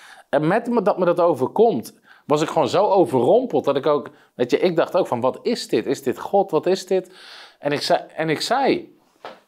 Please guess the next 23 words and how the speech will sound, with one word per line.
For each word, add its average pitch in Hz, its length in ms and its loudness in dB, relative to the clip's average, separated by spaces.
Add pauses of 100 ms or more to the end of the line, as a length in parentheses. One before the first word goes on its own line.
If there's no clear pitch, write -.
(240)
"Heer, 165 440 2
weet 123 120 2
je, 85 220 -2
weet 139 160 -6
je, - 60 -10
staat 180 380 -2
dit, 175 200 -2
staat 208 340 -2
dit 190 160 2
in 175 140 2
de 143 80 2
Bijbel? 170 520 2
Wat, 139 180 -2
wat 160 200 -4
is 247 280 0
dit, 165 320 2
wat 139 160 -2
ik 139 80 -4
hier 160 240 4
ervaar?" 135 840 -2
En 156 140 4
ik 139 100 0
hoor, 160 600 2